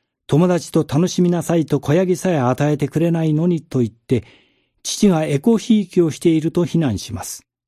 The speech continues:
しかしどうでしょう。ルカの福音書十五章十二節は、「それで父は身代を二人に分けてやった」と語っています。当時の習わしでは、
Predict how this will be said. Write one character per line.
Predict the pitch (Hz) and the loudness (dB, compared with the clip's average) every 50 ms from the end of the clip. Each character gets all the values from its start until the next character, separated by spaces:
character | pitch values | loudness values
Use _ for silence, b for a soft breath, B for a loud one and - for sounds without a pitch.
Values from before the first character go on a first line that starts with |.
| _ _ _ _ _ _ _ _ _ _ _ | _ _ _ _ _ _ _ _ _ _ _
し | - - | -16 -4
か | - 190 | -4 -4
し | 170 - - 170 135 | -2 0 -2 -2 0
ど | 185 214 226 | 0 0 0
う | |
で | 175 131 | 0 -4
し | - - | -6 -6
ょ | 95 82 - - _ _ _ _ _ _ _ _ _ _ _ _ _ _ _ _ _ _ _ _ _ _ _ _ | -8 -8 -8 -16 _ _ _ _ _ _ _ _ _ _ _ _ _ _ _ _ _ _ _ _ _ _ _ _
う。 | - | 0
ル | 220 | 2
カ | - 208 180 | 4 4 2
の | 156 151 139 | 2 2 0
福 | 120 - - 160 | -2 -2 0 2
音 | 170 170 160 151 | 2 2 2 0
書 | - - 147 147 143 139 135 | 0 0 0 2 2 2 0
十 | 123 139 196 190 170 | 0 0 0 0 0
五 | 143 131 151 139 | 2 0 -2 0
章 | - 139 139 131 123 | 0 0 0 0 0
十 | 113 123 151 165 160 | -2 -2 -2 0 0
二 | 151 151 143 | -2 -2 -2
節 | - 143 120 - 120 | -4 -6 -6 -4 -6
は、 | 113 107 107 - _ _ _ _ _ _ _ _ _ _ _ _ _ _ _ _ _ | -6 -6 -6 -8 _ _ _ _ _ _ _ _ _ _ _ _ _ _ _ _ _
「そ | _ - - 127 | _ 0 2 2
れ | 135 139 | 2 4
で | 127 135 131 131 123 | 2 2 2 2 -2
父 | - - - - 147 | -4 -12 -4 0 0
は | 127 117 113 104 | 2 2 0 -2
身 | 90 - - 190 185 170 151 | -4 -2 0 2 2 2 0
代 | 139 120 110 107 | -2 -2 -2 -2
を | 101 98 | -2 -4
二 | 92 - - - 185 | -4 -6 -6 -4 -4
人 | 180 175 180 | -2 0 0
に | 156 135 120 | 0 0 0
分 | 117 139 | 0 -2
け | 170 - 190 | -2 -2 -2
て | 175 165 156 | -2 0 -2
や | 151 143 | -2 -2
っ | 143 _ _ | -4 _ _
た」 | _ - 160 - | _ -8 -4 -4
と | 170 | -4
語 | - - 107 - | -4 -4 -4 -4
っ | 92 | -6
て | - _ - | -6 _ -10
い | 85 76 | -8 -8
ま | 76 67 | -8 -10
す。 | - - - _ _ _ _ _ _ _ _ _ _ _ _ _ _ _ _ _ _ _ _ _ _ _ _ _ _ _ _ _ | -12 -16 -20 _ _ _ _ _ _ _ _ _ _ _ _ _ _ _ _ _ _ _ _ _ _ _ _ _ _ _ _ _
当 | - 220 226 214 | 2 4 4 4
時 | 180 170 | 4 2
の | 160 151 135 | 2 2 2
習 | 135 156 175 180 | 0 0 0 -2
わ | 175 156 | -2 -2
し | - 170 | -2 0
で | 160 160 | 2 2
は、 | 147 139 131 117 | 2 2 0 -2